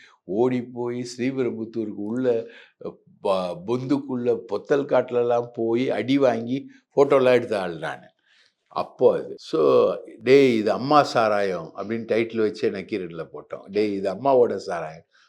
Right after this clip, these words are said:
அப்போ அதிமுகவுக்கும் சாராய தொழிலுக்கும் சம்மந்தம் இல்லையா? இருக்கு. எல்லா கட்சிக்குமே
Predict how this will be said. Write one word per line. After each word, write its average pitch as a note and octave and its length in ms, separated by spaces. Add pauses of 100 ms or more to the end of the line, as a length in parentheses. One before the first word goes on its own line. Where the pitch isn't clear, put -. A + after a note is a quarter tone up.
(160)
அப்போ A#2+ 240
அதிமுகவுக்கும் A#2 840
சாராய G#2+ 440
தொழிலுக்கும் F#2 400
சம்மந்தம் E2+ 480
இல்லையா? G#2+ 240
இருக்கு. C3+ 600 (360)
எல்லா A3 280
கட்சிக்குமே F#3 800